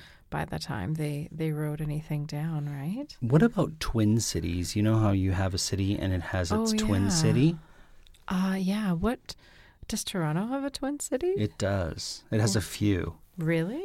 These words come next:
Speaker 2: Yeah, I think Amsterdam is one of them.
Speaker 1: Really?
Speaker 2: And then there's a bunch of more obscure ones.
Speaker 1: We should go to all the twin cities. But I remember Vaughan always had one. T-, going into Vaughan.
Speaker 2: That's right.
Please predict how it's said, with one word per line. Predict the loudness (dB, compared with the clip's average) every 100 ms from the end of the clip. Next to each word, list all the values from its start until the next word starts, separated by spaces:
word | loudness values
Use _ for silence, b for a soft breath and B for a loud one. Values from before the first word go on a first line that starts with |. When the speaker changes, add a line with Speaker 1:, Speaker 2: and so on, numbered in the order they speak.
| 2
Speaker 2:
Yeah, | 2
I | 4
think | 2 0
Amsterdam | 0 0 2 2 4 4
is | 2 2
one | 4 4
of | 4
them. | 2 4 4 2
Speaker 1:
Really? | -2 -4 -4 -6 -8 -12 -10 -2
Speaker 2:
And | 0 2
then | 2 2 2
there's | 0 -2 -2
a |
bunch | -2 -2
of | -4
more | -2 -2
obscure | -2 -6 -6 -4 -2
ones. | -4 -6 -10 -10 -2
Speaker 1:
We | 0 0
should | -2 -4 0
go | 2 2
to | 0 0
all | 0
the | 0
twin | -2 -2 0 2 2 0
cities. | -4 -4 -4 -6 -8 -14 B B B B
But | 0
I | 2
remember | 2 2 2
Vaughan | 4 4 4 2 2 2
always | 2 0 -2
had | -4 -6 -6
one. | -6 -6 -6 -10 _ _ _ -20 -20
T-, | -16 -6
going | 0 2 2
into | 0
Vaughan. | 0 2 2 0 0 -4 -4
Speaker 2:
That's | -4 0
right. | -2